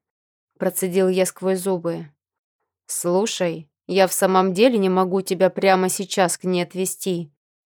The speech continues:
Ей совсем плохо. Я каждую ночь сторожу её на границе яви и сна, потому что её тело настолько ослабло,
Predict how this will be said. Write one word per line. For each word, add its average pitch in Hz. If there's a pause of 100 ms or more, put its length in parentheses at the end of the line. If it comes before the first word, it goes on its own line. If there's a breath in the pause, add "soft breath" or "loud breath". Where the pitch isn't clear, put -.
(260)
Ей 190
совсем 196
плохо. 185 (380)
Я 190
каждую 240
ночь 240
сторожу 202
её 196
на 196
границе 208
яви 190
и 180
сна, 180 (800)
потому 196
что -
её 202
тело 202
настолько 190
ослабло, 185